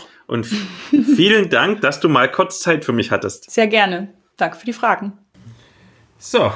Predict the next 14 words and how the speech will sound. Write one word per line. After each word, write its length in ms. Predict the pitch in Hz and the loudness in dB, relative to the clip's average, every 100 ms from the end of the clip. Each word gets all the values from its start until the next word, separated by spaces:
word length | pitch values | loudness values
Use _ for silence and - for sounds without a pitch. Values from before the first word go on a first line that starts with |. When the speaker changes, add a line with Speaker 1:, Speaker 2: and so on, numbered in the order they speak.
| - | -6
Speaker 1:
erscheinen 760 | 113 117 107 - 120 143 196 196 | -2 0 0 0 2 4 4 2
soll 340 | 156 139 139 | 4 6 6
es 280 | 131 131 127 | 4 0 -2
vermutlich 840 | - 113 117 165 269 - 202 190 | 0 2 4 4 4 0 -4 -4
im 80 | 156 | 0
April 420 | 127 120 - 135 | 0 0 0 0
zweitausendzwanzig. 1300 | 135 - 104 104 104 104 87 - - 98 117 254 262 - _ _ _ - | 0 -2 -2 0 0 0 -4 -8 -8 -6 -4 -6 -8 -12 _ _ _ -4
Etwas 440 | 156 120 110 104 | -2 0 0 0
näher 500 | 113 107 123 190 175 139 | 0 4 4 4 2 0
ist 200 | - 117 | -2 2
das 320 | 104 - - | 2 0 -6
Schweinfurter 580 | 113 110 123 123 107 104 | -2 0 0 -2 -2 0
Fantasy 360 | 147 190 147 | 0 0 0
Festival. 600 | 110 110 107 110 107 156 | 0 0 0 0 2 2